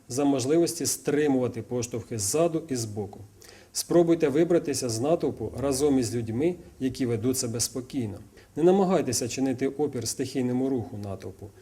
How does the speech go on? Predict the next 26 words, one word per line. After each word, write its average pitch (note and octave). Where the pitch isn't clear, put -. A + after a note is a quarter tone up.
чіпляючись B2
за C3
стіни, A2+
дерева A2+
тощо. G#2
Приймайтеся D3+
далі D3
від A#2
скляних B2+
вітрин, C#3
січатих B2+
огорож, A#2
турнікетів. A#2
У C#3
разі D3+
падіння C3+
потрібно B2
зігнути C#3
руки A#2+
і A#2
ноги, A2
захистити C#3+
голову C3+
руками A2
і A#2+
спробувати B2+